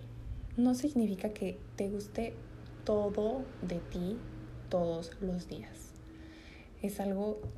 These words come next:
imposible porque estamos todavía en esta vida y a veces, quieras o no, todas estas ideas o toda esta información del exterior te llega a perturbar de alguna u otra manera.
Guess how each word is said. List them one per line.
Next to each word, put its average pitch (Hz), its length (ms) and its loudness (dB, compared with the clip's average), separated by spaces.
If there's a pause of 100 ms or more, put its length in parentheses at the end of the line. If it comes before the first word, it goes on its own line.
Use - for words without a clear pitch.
imposible 190 1120 0 (800)
porque 185 1080 2 (920)
estamos 202 460 -2
todavía 226 360 0
en 214 100 4
esta 214 260 0
vida 233 320 0
y 185 300 4
a 185 100 4
veces, 202 380 2
quieras 226 340 2
o 233 60 0
no, 214 260 2
todas 208 320 -2
estas 214 420 0 (640)
ideas 202 580 4
o 196 40 -2
toda 202 140 -2
esta 208 140 -2
información 185 580 2
del 196 160 2
exterior 185 540 0 (180)
te 233 160 2
llega 285 360 4
a 254 100 0
perturbar 185 480 4
de 190 100 4
alguna 190 380 2
u 196 80 2
otra 202 180 0
manera. 202 420 0